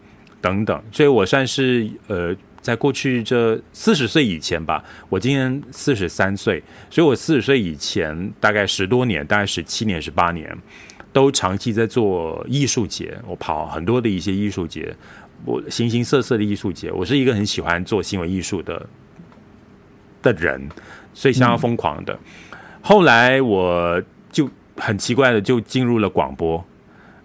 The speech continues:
Speaker 1: 那我又变成了广播人。
Speaker 2: 嗯。
Speaker 1: 那么再到后来，我就开始慢慢的去接触采集民歌跟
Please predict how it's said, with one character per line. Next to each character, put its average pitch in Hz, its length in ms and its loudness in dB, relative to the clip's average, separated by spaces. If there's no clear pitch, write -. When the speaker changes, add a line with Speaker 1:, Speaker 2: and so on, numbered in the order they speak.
Speaker 1:
那 120 140 2
我 95 160 4
又 113 100 4
变 120 160 2
成 95 140 -2
了 87 80 -2
广 80 180 -2
播 85 220 0
人。 71 160 -2
Speaker 2:
嗯。 69 80 -14
Speaker 1:
那 110 160 2
么 110 400 2
再 175 240 2
到 165 180 4
后 160 220 4
来， 95 400 4
我 98 260 0
就 120 140 0
开 143 240 0
始 - 160 -4
慢 95 180 2
慢 107 380 0
的 76 340 -4
去 117 280 -2
接 120 300 -2
触 113 240 -4
采 85 380 -2
集 87 260 -6
民 92 400 -2
歌 117 320 0
跟 113 320 0